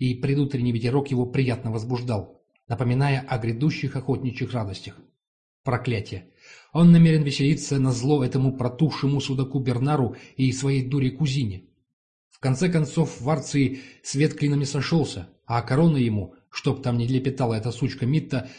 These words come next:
нужна не больше, чем кардинальский посох. В жизни и без этого много хорошего. Если бы только за ним не таскался этот старый зануда Матей, поклявшийся собственноручно связать проштрафившегося принца и привести в Мунт,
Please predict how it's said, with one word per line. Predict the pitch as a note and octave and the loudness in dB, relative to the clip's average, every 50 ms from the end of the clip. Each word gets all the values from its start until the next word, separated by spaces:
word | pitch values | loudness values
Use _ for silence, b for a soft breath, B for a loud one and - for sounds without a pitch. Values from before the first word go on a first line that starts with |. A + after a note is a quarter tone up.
| B B B | B B B
нужна | B D3 D3 B2+ D3+ D#3 | B 0 0 2 2 2
не | D#3 D3 | 2 2
больше, | C#3 C#3 D#3+ D3+ C3+ - - C#3 C3 C3 | 4 4 4 2 2 2 0 0 0 0
чем | - - C3+ C3+ C3+ C3 - | 0 0 0 2 0 -2 -2
кардинальский | - C3+ A#2+ C3 C3+ C3 B2+ A#2+ - - D#3 | -4 -4 -2 0 0 0 0 0 -2 -4 -6
посох. | - - - C3 G2+ - - - - _ _ _ _ _ _ _ _ _ _ _ - | -6 -4 -4 -6 -6 -6 -10 -16 -18 _ _ _ _ _ _ _ _ _ _ _ -2
В | A#2+ | 2
жизни | B2+ D#3 G3 F3 - E3+ F3 | 4 6 6 6 8 8 6
и | E3+ F3 E3 | 6 4 2
без | D3 D#3+ D#3 F3 | 2 2 2 2
этого | E3 - B2+ A#2 A2+ A2 | 2 2 0 -2 -2 -2
много | A2+ B2+ B2 A2 G#2 | 0 0 0 -2 -2
хорошего. | - C#3+ C3 A#2 - - - F#2 E2+ - _ _ _ _ _ _ B B B B B B | -2 -2 -2 -2 -4 -6 -10 -12 -14 -14 _ _ _ _ _ _ B B B B B B
Если | B D#3 E3+ E3+ E3+ | B 2 2 4 2
бы | E3 D#3 D#3+ | 2 2 2
только | - E3+ E3 - - C#3+ C3+ | 2 2 0 0 0 0 2
за | B2 C3+ | 2 2
ним | C#3+ D#3 D#3 D3 | 2 2 2 2
не | C#3 C3+ C3+ | 2 0 0
таскался | C3+ B2+ - - - D3+ C#3+ B2+ - | 0 -2 -4 -4 -4 -4 -2 -2 -2
этот | C3 C3 B2 - | -2 -4 -4 -6
старый | - - - C#3+ C#3 C3+ | -6 -6 -4 -2 0 0
зануда | B2 A#2 B2+ C3 C3+ C3 C3 B2+ | 0 0 0 0 0 2 0 0
Матей, | B2+ C3 C3 - - E3 D3 A#2+ F#2+ F2+ B B B B B - | 0 0 -2 0 2 2 2 2 0 -4 B B B B B -4
поклявшийся | A2 - - C3+ C#3 C3+ - C#3+ C3+ - - C3+ | -2 0 0 0 0 0 -2 -4 -4 -2 -2 -2
собственноручно | C3 - - C#3+ C3 - - D3 C#3+ C#3+ D3 D3 C#3+ B2 - - A2+ G#2 | -2 -2 -4 -4 -4 -4 -2 0 0 0 2 0 0 0 -2 -2 -4 -6
связать | - - A#2+ A2+ A2+ C3+ C3+ C3 - B B B B B | -4 -4 -4 -2 0 0 -2 -2 -4 B B B B B
проштрафившегося | - B2 A#2+ - - - C#3 C3 - B2 A2 G#2 - B2+ A#2 A2 - B2 | -4 -2 -2 -2 -2 -2 -2 -2 -2 -4 -6 -6 -6 -6 -6 -4 -4 -4
принца | G#2 A2 C3 D3+ C#3+ - - C3 | -2 0 0 0 0 0 -2 -4
и | A#2+ - - C#3 | -4 -4 -4 -4
привести | C3 C3 C3 C3+ C#3+ C3 - - - C#3 | -2 0 0 0 0 -2 -4 -4 -4 -2
в | B2+ | 2
Мунт, | C#3 E3 D#3 C#3 G#2+ - | 4 4 4 4 2 -4